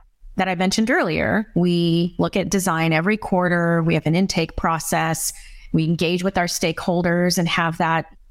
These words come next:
get to that so what or why it matters. And then we use that to go build the best that we can with the widest experience and impact, so that we know that what we build,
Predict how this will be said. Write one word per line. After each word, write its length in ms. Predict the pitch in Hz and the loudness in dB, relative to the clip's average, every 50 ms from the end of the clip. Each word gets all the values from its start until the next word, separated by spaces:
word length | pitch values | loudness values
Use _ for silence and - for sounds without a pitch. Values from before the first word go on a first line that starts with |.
| - - | -10 -6
get 160 | - 180 - - | -4 -4 -2 -2
to 100 | - - | -2 -2
that 180 | 165 - - | -2 -2 -2
so 320 | - - - - 190 175 170 | -2 -2 0 0 0 0 0
what 320 | 165 175 170 160 170 175 | 0 2 2 2 2 2
or 80 | 180 180 | 0 0
why 240 | 170 160 170 165 | 0 0 0 2
it 180 | 170 165 - - | 2 2 2 2
matters. 600 | 180 170 165 165 160 160 156 165 214 208 - - - - - - - | 2 2 2 2 2 2 2 2 0 0 -2 -6 -10 -14 -12 -6 -4
And 160 | 190 190 185 | -2 -2 0
then 120 | 180 190 185 | 0 0 2
we 100 | 190 185 | 2 2
use 580 | 180 180 175 175 185 208 226 247 262 240 190 | 2 2 2 2 2 2 2 2 2 0 -2
that 500 | 185 180 160 165 156 147 143 - - - - - - | -2 0 0 0 0 0 -2 -2 -4 -8 -8 -6 -4
to 80 | - 190 | -2 0
go 180 | - 180 165 | 0 0 0
build 560 | 170 160 - - 180 175 175 160 170 165 165 - - - - - | -2 -4 -2 0 0 2 2 2 0 0 -4 -8 -12 -14 -8 -6
the 60 | 196 | -6
best 420 | 170 - - 190 175 196 - - - | -6 -4 -4 -4 -4 -4 -4 -4 -4
that 160 | - - - | -4 -2 0
we 120 | 185 185 175 | 0 0 0
can 580 | - - - - 175 175 156 156 156 151 156 | -2 -2 0 0 2 2 4 4 4 2 2
with 140 | 165 165 - | 0 -2 -2
the 80 | 180 180 | -2 0
widest 680 | 180 180 175 175 165 170 170 165 175 165 - - - | 0 2 2 2 0 0 -2 -2 -2 -2 -2 -2 -2
experience 840 | - - - - - - 175 170 175 175 175 175 175 170 175 - - | -2 0 -2 -2 0 0 0 2 2 2 2 2 2 2 2 0 0
and 120 | 170 165 | 2 2
impact, 680 | 160 160 160 - - 160 147 143 143 - - - - - - - - | 2 2 0 0 0 0 0 0 -2 -2 -4 -8 -8 -10 -12 -10 -4
so 140 | - - 208 | -2 -2 0
that 280 | 165 175 170 165 - - - | 0 0 0 -2 -4 -4 -4
we 220 | 190 175 196 185 180 | -2 0 2 2 2
know 600 | 175 180 185 185 175 170 170 165 165 196 247 - - - - | 4 4 4 2 2 2 2 0 0 0 -2 -4 -6 -8 -4
that 300 | - 156 156 - - - | -2 -2 -2 -2 -4 -2
what 280 | - 170 165 156 - - | 0 0 0 0 0 0
we 160 | 180 175 165 | 0 0 0
build, 640 | 170 - - - 175 170 170 160 156 165 190 220 | -2 -4 -2 -2 0 2 2 2 2 2 0 0